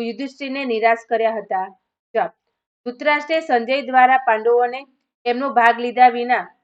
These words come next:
યુદ્ધ ન કરવાની સુફિયાની સલાહ આપી, જેણે યુધિષ્ઠિરને નિરાશ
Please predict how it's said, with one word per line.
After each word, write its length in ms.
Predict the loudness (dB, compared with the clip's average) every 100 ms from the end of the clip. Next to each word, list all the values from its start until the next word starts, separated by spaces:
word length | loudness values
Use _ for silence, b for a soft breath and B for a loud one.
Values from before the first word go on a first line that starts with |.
| -14
યુદ્ધ 260 | -10 -8
ન 240 | -6 -6 0
કરવાની 480 | 2 4 4 2 -10
સુફિયાની 1000 | _ _ _ _ -8 -6 -2 0 0 -4
સલાહ 320 | 0 2 2
આપી, 180 | 0 -8 -20 _ _ _ _ _
જેણે 220 | -2 0 0
યુધિષ્ઠિરને 680 | -2 -6 -8 -10 -8 -6
નિરાશ 340 | -4 0 0